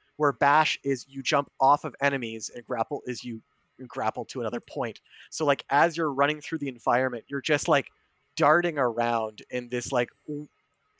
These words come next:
super engaging, fun, like, movement style, and the music is just pulling at your heartstrings with the violin the whole time. And it just is just, it's, like,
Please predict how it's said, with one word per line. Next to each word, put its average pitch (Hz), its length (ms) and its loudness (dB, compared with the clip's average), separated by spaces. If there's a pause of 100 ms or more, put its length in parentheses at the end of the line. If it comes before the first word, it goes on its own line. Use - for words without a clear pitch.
(120)
super 196 680 2
engaging, 151 800 0 (520)
fun, 160 680 0 (460)
like, 127 420 2 (540)
movement 151 360 -2
style, 143 600 4
and 131 200 -2
the 120 120 0
music 147 560 -2 (100)
is 139 180 -2
just 151 220 -8
pulling 160 300 -2
at 156 100 0
your 135 160 -4
heartstrings 147 800 -4
with 147 100 -10
the 143 100 -2
violin 135 540 4
the 139 100 0
whole 143 180 0
time. 143 500 2 (760)
And 139 180 0
it 127 100 -4
just - 400 0
is 135 200 -4
just, - 320 -2 (1160)
it's, - 280 -8
like, 131 280 0